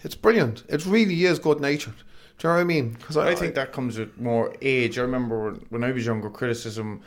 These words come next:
Speaker 2: used to really affect me, like,
Speaker 1: Yeah.
Speaker 2: get me down, and I'd be bringing it home. But no, I, I love it. I'm like you, I actually love it, seeing it. Like,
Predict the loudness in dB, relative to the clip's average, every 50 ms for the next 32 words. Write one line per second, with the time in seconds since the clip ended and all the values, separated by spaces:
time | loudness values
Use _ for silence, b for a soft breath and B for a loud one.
0 | B B B B B -10 -8 -6 -6 -6 -4 -4 0 0 2 2 2 0 0 0
1 | -2 0 0 -2 -2 -2 -4 -8 -4 -4 -2 -2 0 2 2 2 0 -2 -4 0
2 | 2 2 2 2 0 0 0 -2 -2 -4 -8 -4 -4 -2 -2 -2 -4 -4 -4 -2
3 | -2 0 2 2 2 0 -2 -4 -8 B B B B B B -4 -2 0 2 4
4 | 6 6 6 6 6 6 4 4 2 2 4 6 6 4 4 0 -4 -6 -14 -8
5 | -6 -4 -2 0 -2 -2 0 0 2 4 4 6 6 4 4 2 -2 -6 -6 -4
6 | -2 -2 0 2 2 2 2 0 -2 -4 -4 -2 -2 -2 0 0 0 0 -2 0
7 | 0 2 2 2 0 -2